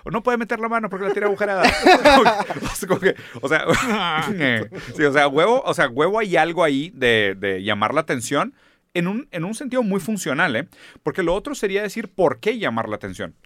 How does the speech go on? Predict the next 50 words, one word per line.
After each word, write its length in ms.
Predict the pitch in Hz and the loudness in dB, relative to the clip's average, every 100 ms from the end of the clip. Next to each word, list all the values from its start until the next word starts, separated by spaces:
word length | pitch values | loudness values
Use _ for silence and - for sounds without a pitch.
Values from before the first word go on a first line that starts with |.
| _ | _
Porque 220 | 131 120 | -8 -6
también 180 | 139 139 | -4 -4
es 80 | 170 | -6
diferente 400 | 185 180 165 156 | -4 -4 -4 -4
decir, 380 | 147 127 147 151 _ _ | -4 -2 -4 -6 _ _
ellos 240 | 135 160 160 | -4 -2 -2
llaman 220 | 180 185 | -4 -4
la 60 | 170 | -4
atención 520 | 147 127 139 123 98 _ | -6 -6 -4 -6 -8 _
porque 560 | - 117 110 120 104 98 _ _ - | -2 -2 -2 -2 -2 -4 _ _ -6
es 200 | 127 175 | -6 -4
una 140 | 175 | -6
necesidad 640 | 165 151 139 131 117 117 - _ | -6 -8 -10 -2 0 0 -2 _
para 180 | 147 175 | 2 4
evangelizar, 640 | 147 113 117 101 - 156 - _ _ - | 0 -2 -6 -6 -2 -4 -6 _ _ -2
o 120 | 151 | 0
llama 260 | 135 151 220 | 2 0 -2
la 60 | |
atención 360 | - 135 117 180 | -4 -6 -8 -4
porque 300 | 196 - - | -6 -6 -6
ellos 400 | 139 170 185 170 | -2 -2 -2 -6
quieren 260 | - 143 135 | -4 -4 -4
ser 160 | 110 98 | -6 -10
el 60 | |
centro 260 | 92 98 113 | -8 -8 -6
de 40 | |
atención, 360 | 117 175 226 190 _ - - | -6 -6 -8 -10 _ -14 -6
lo 120 | 117 | 0
cual 160 | 131 123 | 0 0
también 240 | 160 160 | -4 -2
pasa 280 | 151 139 165 | -2 -2 -2
mucho 320 | 156 143 156 | -4 -4 -6
que 80 | - | -8
las 100 | 127 | -8
personas 380 | 120 117 127 107 | -8 -6 -8 -8
acaban 500 | 98 120 131 147 - | -4 -2 0 -4 -8
escogiendo 580 | 127 - 113 - 113 127 | -12 -10 -10 -8 -6 -4
carreras 540 | - 156 156 123 147 _ _ _ - | -2 -2 0 -2 -4 _ _ _ -4
que 100 | 170 | 0
de 60 | |
alguna 300 | 170 143 156 | 0 0 -2
manera 260 | 190 185 180 | -2 -2 -2
juegan 400 | - 165 143 175 | 0 2 2 0
a 80 | 202 | -4
sus 180 | 156 107 | -6 -8
deseos 380 | 104 117 143 | -6 -2 -4
y 60 | 131 | -4
a 20 | |
sus 180 | - 107 | -12 -6
egos. 300 | 202 139 - | -6 -6 -14